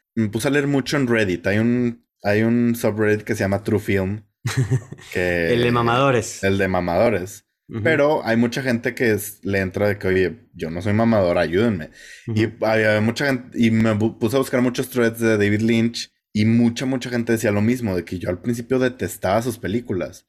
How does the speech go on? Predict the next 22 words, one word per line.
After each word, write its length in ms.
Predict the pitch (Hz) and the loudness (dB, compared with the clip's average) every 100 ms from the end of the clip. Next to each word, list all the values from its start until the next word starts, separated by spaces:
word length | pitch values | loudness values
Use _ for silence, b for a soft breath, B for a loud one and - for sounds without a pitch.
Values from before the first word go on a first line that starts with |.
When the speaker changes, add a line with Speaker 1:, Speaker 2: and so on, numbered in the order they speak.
| _ - | _ -4
Speaker 1:
pero, 260 | 98 85 | -4 -2
pues, 160 | 95 90 | -4 0
las 160 | 92 | 0
volví 240 | 90 87 95 | 0 0 0
a 60 | 104 | 2
ver, 460 | 120 127 127 127 | 2 2 2 2
empecé 280 | 110 107 - | 0 -2 0
a 40 | |
ver 220 | 95 104 104 | 0 0 0
ya 260 | 98 95 | 0 0
todas, 640 | - 120 117 117 113 113 107 | 0 2 4 4 4 2 0
y 40 | |
la 120 | 90 90 | -6 -4
madre, 380 | 104 110 110 | -2 2 2
y 40 | 104 | 0
lo 60 | 98 | -2
empecé 220 | 82 - | -6 -12
a 20 | |
entender 340 | 85 92 92 90 | -10 -6 -6 -4
más, 320 | 95 101 98 | -2 0 -2
güey. 400 | 95 95 95 92 | -2 -4 -4 -4
Speaker 2:
Ujú. 360 | 120 113 113 | -6 -4 -6